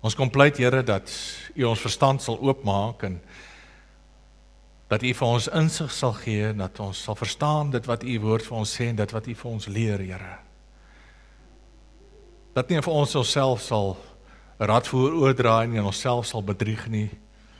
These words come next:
maar dat ons sal kyk of ons werklik in hierdie geloof staan waarvan die Bybel geskrywe staan.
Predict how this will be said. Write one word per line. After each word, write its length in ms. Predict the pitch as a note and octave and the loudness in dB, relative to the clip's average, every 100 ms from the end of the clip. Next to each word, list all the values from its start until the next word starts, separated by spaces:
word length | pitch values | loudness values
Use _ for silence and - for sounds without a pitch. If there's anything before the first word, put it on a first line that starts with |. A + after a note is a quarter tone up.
| - - - - - - | -20 -20 -20 -20 -20 0
maar 160 | B2 C3 | 6 8
dat 80 | C#3+ | 6
ons 140 | D3 | 2
sal 100 | D#3+ | 2
kyk 300 | D3 F#3+ F#3 F#3 | 6 6 6 4
of 100 | D3+ | 2
ons 100 | B2+ | 2
werklik 460 | A#2 C3 C#3+ C#3+ B2+ | 6 4 4 -2 0
in 80 | A2 | 2
hierdie 220 | A2+ B2 | 2 0
geloof 380 | - A2+ A#2 - | -2 -2 0 -2
staan 380 | - C#3 C3 G#2+ | -2 0 2 2
waarvan 340 | G2 G2 A#2 | 2 0 -2
die 80 | G#2 | -2
Bybel 300 | G2+ G2+ G2 | -2 -4 -4
geskrywe 540 | G#2 - A2+ A#2 G#2+ F#2+ | -8 -6 -4 -4 -6 -8
staan. 300 | - F2+ | -10 -14